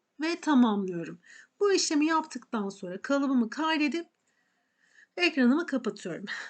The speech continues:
Şimdi, e, pileli etek çalışmamız bu şekilde arkadaşlar. İnşallah sizlere faydalı olabilmişimdir. Faydalı olduğumu düşünüyorsanız, e, lütfen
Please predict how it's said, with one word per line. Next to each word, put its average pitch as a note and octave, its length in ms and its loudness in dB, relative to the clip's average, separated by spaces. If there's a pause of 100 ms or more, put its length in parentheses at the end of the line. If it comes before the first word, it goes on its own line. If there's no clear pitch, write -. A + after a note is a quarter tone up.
(200)
Şimdi, - 280 -10 (160)
e, A#3 300 0
pileli D#4+ 380 0
etek F4 260 -4
çalışmamız C#4+ 600 -2
bu F4 60 0
şekilde A#3 460 -4
arkadaşlar. F#3+ 680 -10
İnşallah D4+ 520 0
sizlere C4+ 380 -4
faydalı B3+ 480 2
olabilmişimdir. D4+ 960 -2 (340)
Faydalı D4 480 2
olduğumu A3 480 0
düşünüyorsanız, E4+ 960 -4 (480)
e, A#3+ 240 2
lütfen C#4+ 500 -2